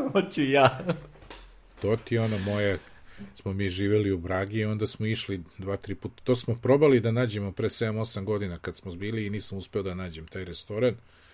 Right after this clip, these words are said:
Speaker 2: Onako ukopano u pesku, polu ukopano na plaži tu, ovaj, odmah pored Atlantika i jede se ona caldo verde, ona njihova čorba od kelja sa onom njihovom dva, tri komadića, one neke ove čuvene kobasice neke na dnu.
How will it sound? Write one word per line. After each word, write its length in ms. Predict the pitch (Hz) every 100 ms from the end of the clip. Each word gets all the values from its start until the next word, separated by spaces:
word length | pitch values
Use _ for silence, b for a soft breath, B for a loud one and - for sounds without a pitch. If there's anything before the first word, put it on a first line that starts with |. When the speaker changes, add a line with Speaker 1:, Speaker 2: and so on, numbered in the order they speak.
| b b b b
Speaker 2:
Onako 380 | - 95 107 -
ukopano 520 | 117 - 113 - 98
u 80 | 101
pesku, 500 | 90 - 107 - - 82
polu 320 | - 95 95
ukopano 480 | 95 - - 90 85
na 140 | 87
plaži 460 | - 95 95 80 80
tu, 180 | - 87
ovaj, 500 | 82 82 85 85 80 - _ B B B B _
odmah 280 | 95 95 95
pored 300 | - 95 95
Atlantika 800 | 95 - 101 113 139 127 131 117
i 160 | 117 101
jede 280 | 104 107 101
se 180 | - 104
ona 180 | 101 -
caldo 460 | - 110 107 92
verde, 400 | 92 101 104 92
ona 180 | 90 92
njihova 420 | 95 92 101 92
čorba 400 | - - 104 90
od 120 | 85
kelja 400 | - - 104 90
sa 180 | 78 -
onom 180 | 92 92
njihovom 420 | 95 - 98 92 87 B B B B
dva, 220 | 101 104 113
tri 200 | - 113
komadića, 680 | 113 104 101 110 113 104
one 160 | 98 98
neke 260 | 98 -
ove 120 | 95 92
čuvene 360 | - 101 95
kobasice 680 | - 95 87 90 - - -
neke 300 | 85 - 87
na 120 | 85
dnu. 380 | 85 90 131 165